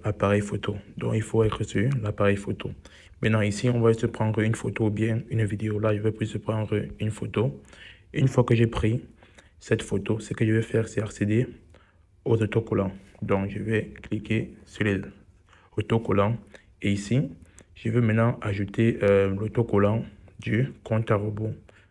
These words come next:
Donc, euh, ou bien on va juste rechercher compte à rebours. So, on va mettre, euh, compte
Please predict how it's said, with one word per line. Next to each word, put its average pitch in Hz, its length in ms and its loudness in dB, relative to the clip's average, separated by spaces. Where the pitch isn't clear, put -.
Donc, 98 320 2
euh, 95 340 4
ou 110 100 -4
bien 110 160 0
on 110 80 0
va 107 120 2
juste 107 220 -2
rechercher 104 800 -2
compte 104 300 -4
à 107 40 -4
rebours. 107 440 -2
So, - 280 -6
on 107 100 -4
va 104 120 -2
mettre, 104 400 -4
euh, 104 460 -6
compte 117 680 -2